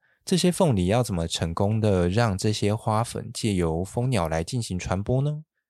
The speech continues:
所以啊，有一些凤梨科的植物啊，就帮这群蜂鸟设计了层层的套路，等着这些吃货来上钩。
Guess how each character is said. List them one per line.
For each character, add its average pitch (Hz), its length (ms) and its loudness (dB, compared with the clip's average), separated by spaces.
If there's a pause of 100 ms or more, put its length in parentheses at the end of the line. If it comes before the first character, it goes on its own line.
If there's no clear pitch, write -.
(500)
所 165 180 2
以 214 100 4
啊， 147 220 4
有 110 240 4
一 - 20 4
些 147 220 2
凤 160 300 2
梨 98 120 4
科 117 220 2
的 104 140 6
植 - 240 -2
物 101 120 2
啊， 85 260 2
就 113 200 0
帮 104 260 2
这 110 200 0
群 87 320 -2
蜂 117 260 -2
鸟 92 180 0
设 98 240 0
计 90 220 -2
了 82 80 -2
层 101 300 -2
层 98 240 0
的 85 120 0
套 87 280 0
路， 85 240 -8 (480)
等 87 160 2
着 95 100 2
这 151 140 2
些 143 200 4
吃 139 360 0
货 131 180 2
来 85 160 0
上 90 300 -4
钩。 87 280 -6